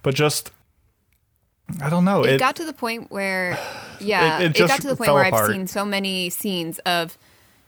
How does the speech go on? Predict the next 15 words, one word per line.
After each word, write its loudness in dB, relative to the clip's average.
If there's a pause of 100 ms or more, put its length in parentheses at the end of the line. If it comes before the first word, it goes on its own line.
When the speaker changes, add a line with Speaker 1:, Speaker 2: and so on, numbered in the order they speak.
Speaker 2:
Adachi 0
not -2
being, -2 (100)
being 0
able 2
to -4
have 2 (120)
a -2
natural 0
conversation -2
with -6
Shimamura. -2
I'm -4
like, -4
"Why -2